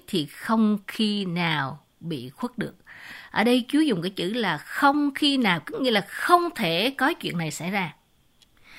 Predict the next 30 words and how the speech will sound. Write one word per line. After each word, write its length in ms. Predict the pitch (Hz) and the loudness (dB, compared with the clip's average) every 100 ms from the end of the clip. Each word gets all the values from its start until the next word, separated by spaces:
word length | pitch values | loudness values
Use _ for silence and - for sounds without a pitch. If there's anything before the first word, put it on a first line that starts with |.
| - - | -20 -2
Bây 80 | 285 | 4
giờ 80 | 277 | 4
chúng 120 | 294 339 | 2 -2
ta 140 | 285 | -2
sẽ 100 | 269 | -2
coi 280 | 254 277 269 | 0 2 2
cái 180 | 269 339 | 0 -6
thành 300 | - 180 160 | -2 -2 -2
nó 80 | 208 | 0
mang 220 | 240 202 | 0 0
cái 140 | - | -2
ý 60 | 254 | -4
nghĩa 240 | 262 165 | 0 0
gì. 280 | 185 170 147 143 | 0 -2 -2 0
Vì 100 | 190 | 0
khi 160 | 262 | 0
chúng 140 | 233 320 | -4 -2
ta 100 | 285 | 2
biết, 320 | 285 359 - | 2 2 0
chúng 140 | 311 | -4
ta 200 | 277 247 | -2 -2
sẽ 480 | - 165 165 214 269 - - - - - _ - | -2 -4 -4 -4 -6 -8 -18 -20 -20 -20 _ -2
bước 220 | 240 - | 0 2
đi 220 | 220 226 | 4 4
với 180 | 202 247 | 4 0
những 180 | 220 202 | 0 0
điều 180 | 185 156 | 0 0
chúng 160 | 175 | -4
ta 100 | 208 | -6
biết. 340 | 175 190 254 | -4 -4 -6